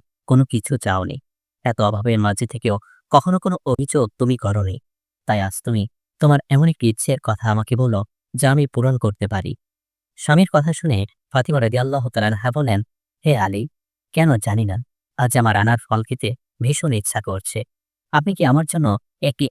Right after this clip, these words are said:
আনার ফল নিয়ে আসতে পারবেন?" স্ত্রীর কথা শুনে আলী রাদিয়াল্লাহু তাআলা আনহু বললেন, "অবশ্যই, আমি এখনই তোমার জন্য একটি আনার নিয়ে আসছি।" এই বলে আলী রাদিয়াল্লাহু তাআলা আনহু ঘর থেকে বেরিয়ে পড়লেন।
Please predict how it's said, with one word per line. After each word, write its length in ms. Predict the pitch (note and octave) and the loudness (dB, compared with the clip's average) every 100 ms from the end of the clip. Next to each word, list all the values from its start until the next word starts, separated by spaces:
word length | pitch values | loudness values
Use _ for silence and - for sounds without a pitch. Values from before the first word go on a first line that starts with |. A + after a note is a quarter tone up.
| - | -2
আনার 280 | A2 B2+ | 0 0
ফল 220 | C3 C#3+ A#2 | 0 2 2
নিয়ে 200 | G#2 G#2 | 4 2
আসতে 220 | G#2+ C#3 | 0 -2
পারবেন?" 340 | D#3+ D3+ G2+ B2 _ _ _ _ - | 0 0 0 -2 _ _ _ _ -16
স্ত্রীর 280 | - - A2+ | -4 0 0
কথা 180 | A2 G#2+ | 0 -2
শুনে 220 | - G#2+ G#2 - _ - | -2 -2 -4 -6 _ -2
আলী 160 | B2+ B2+ | 2 2
রাদিয়াল্লাহু 500 | A2 A#2+ A#2+ A#2+ A#2+ | 2 2 2 2 0
তাআলা 200 | A#2 G#2+ | 0 2
আনহু 240 | G#2+ G#2+ B2 | 2 0 0
বললেন, 340 | A#2+ C3 A#2 G#2 - _ _ - | 0 2 2 0 -4 _ _ -2
"অবশ্যই, 500 | C#3 A#2+ - - D3 - _ _ - | -2 -2 -6 -8 -8 -10 _ _ -4
আমি 140 | A#2 | 0
এখনই 300 | G#2 - A#2 | 0 0 -2
তোমার 280 | G#2+ G#2+ A#2 | 0 0 0
জন্য 220 | A#2+ C3+ G#2 - _ _ | -2 -2 -2 -4 _ _
একটি 180 | D3 - E3 | -2 -2 -4
আনার 280 | C3 B2 C#3 | 0 0 0
নিয়ে 140 | A#2+ G2 | 0 -2
আসছি।" 360 | G2 - - - _ _ _ _ _ - | -4 -6 -14 -14 _ _ _ _ _ 0
এই 100 | E3+ | 4
বলে 220 | G3 E3 - - | 4 4 0 0
আলী 180 | C#3 C#3+ | 0 0
রাদিয়াল্লাহু 480 | B2+ A#2 C3 C#3+ C3 | 0 2 2 2 0
তাআলা 180 | C3 A2 | 2 2
আনহু 220 | C3+ B2 G2+ _ _ A2+ | 2 0 -4 _ _ -4
ঘর 200 | G2+ B2+ | 0 0
থেকে 180 | - C#3 | -2 -2
বেরিয়ে 340 | A2 G#2+ A2+ G#2 | 0 0 0 -2
পড়লেন। 320 | F#2+ F#2+ - | -4 -4 -6